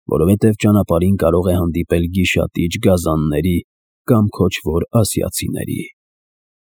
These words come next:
Ես ձեզ ցույց տվի զանազան արհեստներով զբաղված մարդկանց վիճակը,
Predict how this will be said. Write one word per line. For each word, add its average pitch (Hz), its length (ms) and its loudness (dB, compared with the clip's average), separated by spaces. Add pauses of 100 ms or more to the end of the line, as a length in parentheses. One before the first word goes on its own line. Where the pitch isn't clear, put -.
(520)
Ես 95 240 2
ձեզ 110 300 2
ցույց - 340 2
տվի 104 280 2
զանազան 98 680 2
արհեստներով 92 640 2
զբաղված 87 580 0
մարդկանց 90 540 -2
վիճակը, - 600 -6